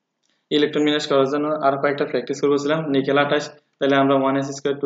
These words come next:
এস স্কয়ার, টু পি সিক্স, থ্রি এস স্কয়ার, থ্রি পি সিক্স, ফোর এস স্কয়ার, তারপর থ্রি ডি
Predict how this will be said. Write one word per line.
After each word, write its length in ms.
এস 80
স্কয়ার, 240
টু 140
পি 100
সিক্স, 280
থ্রি 200
এস 80
স্কয়ার, 240
থ্রি 220
পি 80
সিক্স, 260
ফোর 200
এস 100
স্কয়ার, 200
তারপর 240
থ্রি 220
ডি 80